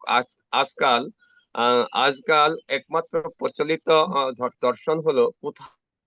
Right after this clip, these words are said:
লাভ ভোগের জন্য কিভাবে লাভ পাওয়া যাবে, লাভ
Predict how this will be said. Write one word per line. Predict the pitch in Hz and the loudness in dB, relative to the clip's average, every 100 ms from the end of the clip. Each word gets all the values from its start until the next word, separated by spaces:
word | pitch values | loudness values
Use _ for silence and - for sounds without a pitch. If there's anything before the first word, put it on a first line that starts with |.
| - | -14
লাভ | 135 113 135 151 - 107 | -4 0 0 -2 -10 -16
ভোগের | 107 120 147 131 | -12 -6 -6 -6
জন্য | 131 135 131 | -8 -6 -6
কিভাবে | 123 - 139 160 165 247 | -8 -10 -6 -6 -4 -4
লাভ | 117 120 139 _ | -2 -2 -4 _
পাওয়া | - 139 | 0 2
যাবে, | 123 117 113 113 - _ _ _ _ _ - | 4 2 2 -2 -4 _ _ _ _ _ 2
লাভ | 123 139 | 4 4